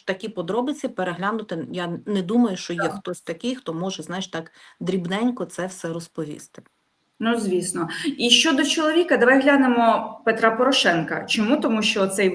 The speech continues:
Speaker 2: вбивця говорив там щось таке недобре.
Speaker 1: Давай я тобі покажу карту, і ти скажи, чи вона тобі подібна на, на Порошенка. Вона правда? От дивися, чи буде добре видно. Подібна?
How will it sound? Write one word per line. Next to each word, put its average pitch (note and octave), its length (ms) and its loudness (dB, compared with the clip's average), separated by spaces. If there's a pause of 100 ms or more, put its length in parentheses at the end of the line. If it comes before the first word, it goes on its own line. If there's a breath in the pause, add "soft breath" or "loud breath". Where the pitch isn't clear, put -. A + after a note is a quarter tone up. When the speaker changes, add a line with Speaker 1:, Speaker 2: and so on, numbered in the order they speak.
Speaker 2:
вбивця G3 760 0
говорив G3 640 2
там E3 180 -6
щось D#3+ 300 -10
таке E3 280 -6
недобре. E3 880 -4 (260)
Speaker 1:
Давай F#3+ 260 0
я A#3+ 60 -2
тобі A3 140 0
покажу F#3+ 440 -6
карту, G3 560 -6 (240)
і G3+ 80 -8
ти G3+ 140 -6
скажи, G3+ 580 -4 (160)
чи - 180 -8
вона F#3 240 -4
тобі F3 220 -8
подібна F3 480 -8
на, D#3+ 260 -8
на E3+ 160 -6
Порошенка. E3 640 -8
Вона E3 260 -4
правда? F3+ 540 -4 (120)
От F#3+ 180 -14
дивися, F3+ 400 -6
чи - 160 -10
буде E3+ 200 -6
добре E3 300 -4
видно. D#3+ 360 -6
Подібна? F#3+ 540 -4